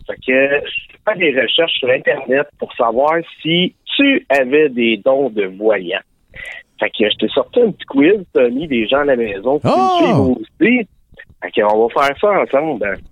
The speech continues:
Speaker 2: Cool.
Speaker 1: Fait que, ça te tente-tu ?
Speaker 2: Ben oui, certain. Moi, j'aimerais ça être
Speaker 1: Oh,
Speaker 2: un
Speaker 1: yes.
Speaker 2: voyant.
Speaker 1: Mhm. Ben, écoute, j'ai seize questions pour toi. Je ne sais pas si on va pouvoir passer à, au travers au complet,
Speaker 2: Il faut.
Speaker 1: mais, euh,
Speaker 2: On avance.
Speaker 1: <laughs> OK. Écoute, Tommy, euh...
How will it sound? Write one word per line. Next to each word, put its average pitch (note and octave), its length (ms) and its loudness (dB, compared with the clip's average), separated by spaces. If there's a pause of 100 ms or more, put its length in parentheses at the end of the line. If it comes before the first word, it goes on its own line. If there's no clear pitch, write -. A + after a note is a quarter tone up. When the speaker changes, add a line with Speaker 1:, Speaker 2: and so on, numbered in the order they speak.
(320)
Speaker 2:
Cool. - 180 0 (140)
Speaker 1:
Fait F#2 60 -2
que, F#2+ 140 -4
ça A2 100 -2
te - 100 -8
tente-tu ? - 380 0 (120)
Speaker 2:
Ben B2 140 2
oui, G3+ 160 6
certain. G3 600 0
Moi, F#3 160 2
j'aimerais C3+ 300 2
ça F#3 160 2
être A#3+ 100 4
Speaker 1:
Oh, - 20 2
Speaker 2:
un G#3 100 2
Speaker 1:
yes. E3 100 4
Speaker 2:
voyant. F#3 520 2 (840)
Speaker 1:
Mhm. C3 360 2 (880)
Ben, - 140 -2
écoute, D3+ 260 0
j'ai B2 160 -2 (160)
seize E3 200 0
questions D#3 420 0
pour C3 240 -4
toi. D#3 200 2
Je C#3+ 60 0
ne A#2 60 0
sais A2+ 160 -6
pas D#3 140 0
si - 80 -4
on B2 100 2
va A2+ 60 2
pouvoir B2 260 0
passer A#2+ 300 2
à, C3 60 0 (160)
au A2 60 -10
travers B2 420 0
au A2 120 0
complet, G#2 460 0
Speaker 2:
Il - 20 4
faut. F#3 100 4
Speaker 1:
mais, A#2+ 260 2
euh, G#2+ 40 2 (100)
Speaker 2:
On C3 140 2
avance. F#3 520 -2
Speaker 1:
<laughs> - 800 -4
OK. - 240 0 (680)
Écoute, F#3+ 340 0
Tommy, F#3 520 2
euh... D3 400 4